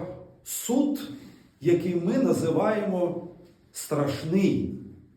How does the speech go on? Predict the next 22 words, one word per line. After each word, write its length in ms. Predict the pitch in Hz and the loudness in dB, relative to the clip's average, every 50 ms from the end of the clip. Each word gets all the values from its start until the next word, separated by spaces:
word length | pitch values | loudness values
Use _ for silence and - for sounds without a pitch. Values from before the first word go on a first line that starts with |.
| _ _ _ _ _ _ _ | _ _ _ _ _ _ _
суд. 460 | - - - - 160 147 - - - - 123 127 - - - - _ _ _ _ _ _ _ _ _ _ _ _ _ _ _ _ _ _ _ _ _ _ _ _ _ _ - - - - _ _ _ | -20 -18 -12 -8 -6 -4 -4 -4 -6 -8 -12 -16 -18 -20 -20 -20 _ _ _ _ _ _ _ _ _ _ _ _ _ _ _ _ _ _ _ _ _ _ _ _ _ _ -20 -20 -20 -20 _ _ _
Чому 360 | - - 185 185 - 294 294 - | -6 2 4 6 8 8 8 8
ми 100 | 240 208 | 6 4
так 260 | 202 233 240 - - | 4 4 4 2 2
говоримо? 600 | 143 147 165 190 190 170 123 - - - - - - - - - - - - - - - - - - - - - - _ _ _ - | 0 0 2 4 4 4 4 2 0 -2 -4 -6 -10 -12 -16 -18 -20 -16 -12 -12 -12 -12 -12 -16 -18 -20 -20 -20 -20 _ _ _ -8
І 80 | 151 147 | -6 -2
чому 260 | - 202 214 - - | 0 2 4 4 6
деколи 460 | - 214 240 247 214 202 190 190 185 | 8 8 8 8 8 6 4 4 4
на 160 | 170 185 190 | 4 4 4
богослужінні 1200 | 190 196 180 139 - - - 147 151 156 147 147 - 269 277 277 - - 131 131 127 127 - - - - - - - - - - - - _ _ - | 4 4 4 4 4 2 0 -2 -2 -2 -2 0 0 0 2 2 2 2 2 2 2 0 0 -2 -4 -8 -12 -16 -20 -20 -20 -20 -20 -20 _ _ 2
ми 180 | 175 233 214 - | 6 6 6 8
Бога 380 | - 254 285 269 233 233 208 | 8 8 8 8 8 6 4
називаємо 680 | 233 220 - - 208 214 226 247 269 269 269 240 233 202 | 2 2 4 6 6 6 6 6 6 6 4 4 4 2
страшним 680 | 180 - 202 208 220 208 214 214 233 269 277 277 - | 0 -2 -2 -2 0 -2 -2 0 0 2 4 4 6
Богом? 480 | 185 190 185 156 135 131 - - - - | 6 6 6 6 4 2 0 -2 -2 -2
Може, 220 | 143 135 - 156 | -2 -2 0 0
ви 120 | 170 170 170 | 0 0 0
чули 420 | 165 - 277 269 226 - 147 131 117 - - - - - - | -2 -2 -2 0 0 2 0 0 -2 -4 -8 -10 -12 -6 -4
такі 220 | 185 170 165 180 | -4 -4 -2 -2
фрази, 600 | - - - 185 170 160 139 120 - - 98 101 | -4 -2 0 2 2 4 4 2 0 -2 -4 -4
які 200 | 123 127 131 147 | -4 -4 -4 -4
звучать 600 | 139 - - 135 135 - 220 247 254 254 254 - | -4 -4 -2 -2 -2 0 2 2 2 2 0 -2